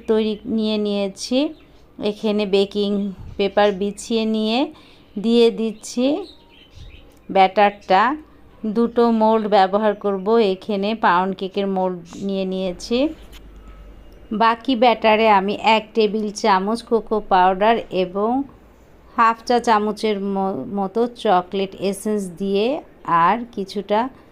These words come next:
লিকুইড দুধ দিয়ে ভালো করে মিশিয়ে নিচ্ছি।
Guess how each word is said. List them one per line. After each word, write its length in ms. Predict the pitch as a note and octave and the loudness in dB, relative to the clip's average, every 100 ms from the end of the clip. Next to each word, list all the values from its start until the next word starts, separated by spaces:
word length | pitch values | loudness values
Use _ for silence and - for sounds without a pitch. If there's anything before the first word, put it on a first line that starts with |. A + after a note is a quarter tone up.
| - - - | -20 -20 -8
লিকুইড 500 | G#3 A3+ - A#3+ A3 F3+ | -4 -4 -2 -2 -2 -2
দুধ 220 | G#3 G#3 E3 | -4 -4 -6
দিয়ে 260 | G#3 A3 B3+ E4 F4 - F#3 | -4 2 2 2 -4 -12 -8
ভালো 300 | G#3 F#3+ G3 | -2 0 -2
করে 220 | F#3+ G#3 | -2 -2
মিশিয়ে 480 | G3+ G3+ G3 - G#3 | 0 -2 -4 -4 -2
নিচ্ছি। 420 | G3+ G3 F#3+ - | -2 -4 -6 -4